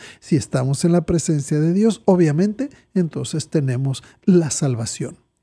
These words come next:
o recibimos la salvación. Esa es una de las partes que, que hace, que hace Jesucristo como Dios, que descienda Dios a nosotros para santificarnos.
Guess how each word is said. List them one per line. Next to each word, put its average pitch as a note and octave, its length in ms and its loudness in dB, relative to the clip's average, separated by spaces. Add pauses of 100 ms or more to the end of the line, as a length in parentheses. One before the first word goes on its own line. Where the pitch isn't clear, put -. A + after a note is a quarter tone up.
o D#3+ 360 2
recibimos D3+ 800 2
la B2 120 0
salvación. B2+ 600 -6 (580)
Esa F#3 280 2 (160)
es F3 240 0
una D#3 240 2
de C#3 80 0
las C3+ 180 -4
partes - 460 -6
que, - 260 -4 (220)
que C#3 200 0
hace, C3 380 0 (640)
que C#3+ 160 2
hace D#3 200 0
Jesucristo E3+ 840 0
como D#3+ 320 0
Dios, F#3 420 0 (640)
que D3+ 140 2
descienda F3+ 720 0
Dios E3 400 0
a F3+ 80 2
nosotros F3 580 -2
para D#3+ 220 0
santificarnos. C3 840 -6